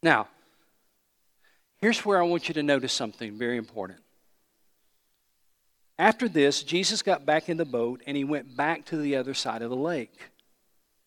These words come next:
Verse twenty-one. When Jesus had again crossed over by boat to the other side of the lake, a large crowd gathered around him while he was by the lake.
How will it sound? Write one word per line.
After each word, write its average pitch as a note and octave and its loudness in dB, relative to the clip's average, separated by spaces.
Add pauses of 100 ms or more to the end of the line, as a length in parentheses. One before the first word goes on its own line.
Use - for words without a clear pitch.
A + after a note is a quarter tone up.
(140)
Verse C3 -8
twenty-one. C#3+ -4 (2750)
When D#3+ 0
Jesus F#3+ 0
had G3 2
again D3+ -4
crossed D#3 0
over E3 -2
by D#3+ 0 (220)
boat C3+ -4
to D#3 -10
the C#3 -2
other D#3 -2
side D3+ -2
of D#3 -2
the D3 -8
lake, B2 -4
a D3 -4
large C3+ -2
crowd C#3 -2
gathered C3 -4
around C3+ -4
him A#2 -8 (640)
while C3+ -4
he C#3 -6
was C3+ -4
by A#2+ -8 (140)
the B2 -8
lake. A#2+ -4